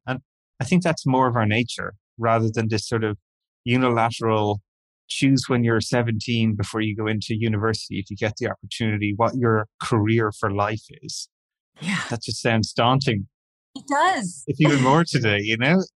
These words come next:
Speaker 1: So it's fascinating to see this come to light. Just in one question for yourself then to close is for you,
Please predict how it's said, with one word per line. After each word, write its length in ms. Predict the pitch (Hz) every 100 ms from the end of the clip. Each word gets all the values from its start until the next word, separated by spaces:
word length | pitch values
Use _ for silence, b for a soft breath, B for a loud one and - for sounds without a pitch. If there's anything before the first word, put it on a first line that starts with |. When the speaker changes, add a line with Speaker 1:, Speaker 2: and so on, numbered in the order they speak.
| _ _ _ _
Speaker 1:
So 200 | - 147
it's 320 | 139 139 - - _ _
fascinating 540 | 147 156 160 143 117 107
to 60 |
see 180 | 104 113
this 180 | 107 -
come 180 | 107 104
to 80 | 101
light. 260 | 107 110 - _ _ _ _ 156
Just 320 | 190 202 -
in 240 | 196 165 - _ _ _
one 400 | 143 135 160 156 139
question 400 | 147 139 139 120
for 80 | 110
yourself 400 | 107 104 123 120 -
then 200 | 110 98
to 100 | 98
close 360 | - 127 113 98
is 220 | 101 - -
for 80 |
you, 460 | 113 135 131 107 104